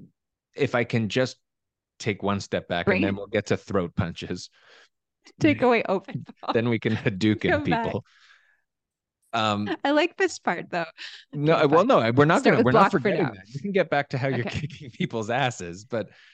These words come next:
Speaker 1: the idea of block is to kind of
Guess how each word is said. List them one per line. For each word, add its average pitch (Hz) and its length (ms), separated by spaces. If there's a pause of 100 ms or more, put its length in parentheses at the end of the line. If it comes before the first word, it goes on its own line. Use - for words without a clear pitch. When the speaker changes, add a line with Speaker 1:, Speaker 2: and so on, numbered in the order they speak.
(960)
Speaker 1:
the 139 240
idea 143 460
of 123 180
block 113 420
is 110 320
to 117 240
kind 123 280
of 104 200